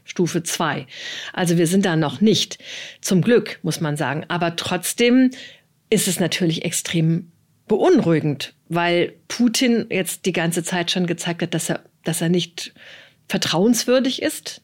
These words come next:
dass er lügt, dass er Dinge tut, die fernab jeder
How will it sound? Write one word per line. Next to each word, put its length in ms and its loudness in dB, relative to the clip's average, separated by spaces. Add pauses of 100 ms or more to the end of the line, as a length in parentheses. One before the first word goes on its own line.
dass 160 -4
er 80 0
lügt, 460 2 (340)
dass 140 -4
er 60 0
Dinge 280 2
tut, 420 -2
die 200 4
fernab 560 -4
jeder 500 0